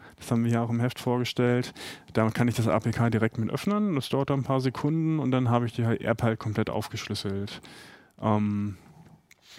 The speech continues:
das, also auf diesem Wege kann man dann in,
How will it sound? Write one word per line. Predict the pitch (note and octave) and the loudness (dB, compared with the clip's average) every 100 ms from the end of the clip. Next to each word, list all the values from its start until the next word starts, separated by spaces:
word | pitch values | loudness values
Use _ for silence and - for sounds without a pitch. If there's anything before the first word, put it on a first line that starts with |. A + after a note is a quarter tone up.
| - - _ - _ - | -20 -20 _ -20 _ 0
das, | A#2 - - - - - - - _ - - | 2 2 -2 -4 -4 -8 -12 -20 _ -18 -6
also | A2+ | -4
auf | A2 | -2
diesem | B2 A#2 A#2 | -2 0 2
Wege | A#2+ A#2+ | 2 2
kann | - A#2+ | 0 0
man | A#2+ | 2
dann | A2+ A2 | 0 0
in, | F#2+ | -4